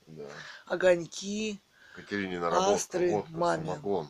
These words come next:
Speaker 2: нравились.
Speaker 1: Бутылочки она рисовала одно время, бутылочки, серия
Speaker 2: Да, у меня
Speaker 1: бутылочек.
Speaker 2: была серия такая, раньше
Speaker 1: Такие
Speaker 2: я рисовала.
Speaker 1: классные, да.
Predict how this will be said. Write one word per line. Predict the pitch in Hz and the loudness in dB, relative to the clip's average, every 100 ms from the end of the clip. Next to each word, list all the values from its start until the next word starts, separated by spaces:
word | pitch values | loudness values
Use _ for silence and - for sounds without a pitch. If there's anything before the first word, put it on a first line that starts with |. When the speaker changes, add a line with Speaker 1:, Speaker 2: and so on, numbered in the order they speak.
| - - | -10 -16
Speaker 2:
нравились. | 156 165 165 127 | -10 -6 -2 -2
Speaker 1:
Бутылочки | 156 139 107 95 - | 2 4 4 -2 -6
она | 85 90 | -6 -6
рисовала | 80 - 92 80 78 | -8 -6 -4 -2 -4
одно | 90 87 | -2 -4
время, | 80 87 76 | -2 -4 -6
бутылочки, | 73 95 - 107 85 - - | -10 -10 -6 -4 -4 -6 -2
серия | - 98 80 | 0 2 2
Speaker 2:
Да, | |
у | - | 2
меня | 156 | -2
Speaker 1:
бутылочек. | 127 | 0
Speaker 2:
была | 170 170 175 | 2 4 4
серия | - 185 170 160 151 | 0 2 2 2 -2
такая, | 151 151 156 147 | -4 -8 -4 -4
раньше | 143 151 147 | -4 -6 -8
Speaker 1:
Такие | - 156 | -4 -4
Speaker 2:
я | |
рисовала. | 143 190 156 147 139 123 | -2 -2 -2 -2 -4 -6
Speaker 1:
классные, | - | -6
да. | - | -8